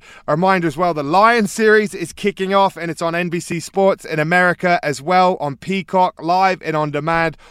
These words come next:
or you can check me out on N B C S N, breaking it down. But for everyone,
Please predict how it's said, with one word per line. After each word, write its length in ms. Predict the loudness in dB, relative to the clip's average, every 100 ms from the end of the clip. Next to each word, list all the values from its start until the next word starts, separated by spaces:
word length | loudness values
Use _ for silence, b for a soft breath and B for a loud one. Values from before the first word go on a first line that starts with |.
| b
or 160 | 4 6
you 60 | 6
can 140 | 0
check 240 | -4 -6
me 200 | -4 -2
out 200 | 2 2 0
on 160 | -4
N 140 | -4 -4
B 160 | -6
C 220 | -4 -4
S 180 | -4 -2
N, 240 | -2 -2 -4 B B
breaking 380 | 0 0 2 0
it 120 | -2
down. 360 | -2 0 2 0 B B
But 120 | -6
for 140 | 2
everyone, 380 | 4 6 4 2